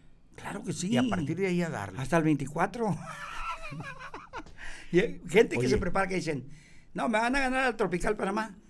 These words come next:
Speaker 1: Eh, yo lo quiero para el año veinticuatro, pero aquí está la mitad, de una vez".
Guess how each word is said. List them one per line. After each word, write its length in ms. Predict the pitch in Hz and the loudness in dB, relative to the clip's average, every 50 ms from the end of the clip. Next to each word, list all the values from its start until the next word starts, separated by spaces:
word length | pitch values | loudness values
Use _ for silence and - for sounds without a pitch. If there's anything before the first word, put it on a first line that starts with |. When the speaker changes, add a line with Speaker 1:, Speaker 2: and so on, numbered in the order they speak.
| - - - - - - | -20 -20 -20 -20 -14 -6
Speaker 1:
Eh, 500 | - 160 165 170 175 180 175 170 165 170 | -2 0 0 0 0 -2 -4 -6 -4 -2
yo 100 | 175 202 | 0 0
lo 80 | 233 - | 0 0
quiero 180 | 247 240 254 | 0 -2 0
para 140 | 240 208 196 | 2 2 2
el 60 | 196 | 2
año 160 | 202 214 220 | 2 0 0
veinticuatro, 460 | 220 202 165 170 180 262 254 285 - - - - - - | -2 -4 -4 -4 -4 -6 -6 -8 -8 -10 -12 -16 -10 -8
pero 300 | - 208 175 170 - - - - - - - - - - | -6 -4 -2 -4 -4 -6 -10 -16 -20 -20 -20 -20 -8 -6
aquí 200 | 175 180 180 220 | -4 -4 -4 -4
está 480 | 208 185 247 247 214 220 220 208 - - - | -6 -6 -6 -4 -4 -4 -4 -6 -8 -8 -4
la 100 | - 160 160 | -2 0 0
mitad, 360 | 165 151 151 156 156 - - - - - - - - - - - - - | 0 0 0 0 -2 -2 -4 -8 -18 -20 -20 -20 -20 -20 -20 -20 -20 -4
de 140 | - 156 190 | 2 2 4
una 220 | 226 240 233 214 196 | 6 6 6 6 6
vez". 420 | 175 160 160 - - - - - | 6 4 2 0 -4 -6 -8 -10